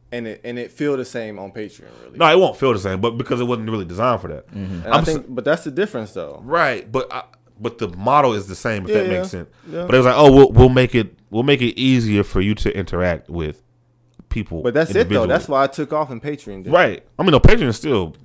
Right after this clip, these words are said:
Speaker 1: I mean, it's big as fuck.
Speaker 2: Patreon is big
Speaker 1: Big,
Speaker 2: because
Speaker 1: it's
Speaker 2: of,
Speaker 1: probably
Speaker 2: uh, no, it's probably bigger because
Speaker 1: Bigger, yeah.
Speaker 2: because <laughs> it's more marketable, honestly. Like, OnlyFans has that stigma about being, like,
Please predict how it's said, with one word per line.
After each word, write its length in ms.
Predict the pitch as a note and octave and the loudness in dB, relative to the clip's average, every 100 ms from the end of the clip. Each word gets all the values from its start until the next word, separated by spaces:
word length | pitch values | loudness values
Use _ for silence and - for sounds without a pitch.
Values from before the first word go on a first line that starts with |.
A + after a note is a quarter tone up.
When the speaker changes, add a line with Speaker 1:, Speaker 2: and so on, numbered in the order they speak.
| - | -10
Speaker 1:
I 80 | |
mean, 80 | A#3+ | -8
it's 100 | F3+ | -8
big 260 | A2 F#3+ G#3+ | 0 2 2
as 140 | C3+ | -8
fuck. 380 | - D#3 B2 G#2+ | -6 -4 -4 -2
Speaker 2:
Patreon 600 | - G#3 G#3 F3 A#2 G2+ _ _ _ _ | 0 0 -2 -4 -6 -8 _ _ _ _
is 140 | A2+ | -10
big 380 | F#2 A#2 D3 C3+ | -4 -2 0 2
Speaker 1:
Big, 100 | F3+ | 4
Speaker 2:
because 280 | A3 C3+ A2 | 8 8 8
Speaker 1:
it's 40 | G#2+ | 2
Speaker 2:
of, 60 | |
Speaker 1:
probably 380 | C4 F#2+ E2 - _ _ | 2 0 -2 -8 _ _
Speaker 2:
uh, 60 | - | 0
no, 100 | G#3 | 2
it's 80 | G#3 | 4
probably 220 | A3+ B2+ | 2 2
bigger 200 | A#2+ A#2+ | 0 -2
because 220 | B2 D3+ | 0 2
Speaker 1:
Bigger, 180 | E3+ D#3+ | 2 0
yeah. 360 | C#3+ F#3 E3+ G#2 | -2 -2 -2 -2
Speaker 2:
because 400 | - F3+ C3 G2 _ _ - | 0 0 0 -6 _ _ -6
<laughs> 0 | - B2 F#2+ - - | -2 -2 -2 -2 -2
it's 140 | A#2 | -2
more 100 | C3+ | -2
marketable, 440 | G#2 B2 B2 F#2+ E2 | 2 2 2 -4 -2
honestly. 340 | G#2+ A#2 F#2 | 0 0 -2
Like, 140 | F#2+ G#2 | -6 -2
OnlyFans 500 | C#3 D3 C#3+ B2+ A#2 | -2 -2 -2 -4 -2
has 180 | A#2 G#2+ | -2 -4
that 100 | G2+ | -6
stigma 300 | - G#2+ G2 | -8 -10 -10
about 300 | F2+ F2+ E2+ | -8 -6 -6
being, 220 | F#2 F2 | -6 -6
like, 240 | E2 D#2+ | -6 -8